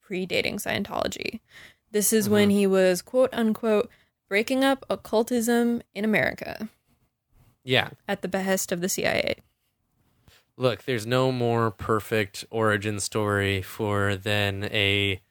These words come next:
Speaker 2: a, uh, creepy demagogue than to pitch themselves as totally against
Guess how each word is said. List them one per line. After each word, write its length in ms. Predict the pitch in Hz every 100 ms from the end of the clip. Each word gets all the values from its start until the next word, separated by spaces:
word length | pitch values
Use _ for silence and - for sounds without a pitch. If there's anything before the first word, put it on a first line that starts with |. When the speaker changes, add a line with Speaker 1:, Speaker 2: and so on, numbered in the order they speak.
| _ _ _ _ _
Speaker 2:
a, 280 | 107 92 92
uh, 500 | 60 - 64 - 87 - _ _
creepy 520 | - 147 127 123 113
demagogue 920 | 101 113 110 104 101 101 95 95 98
than 280 | 98 101 101
to 480 | 95 110 101 95 95 -
pitch 220 | - 151
themselves 600 | - 143 - 131 123 117
as 340 | 110 104 101 -
totally 480 | - 180 170 160 147
against 600 | 131 135 127 - -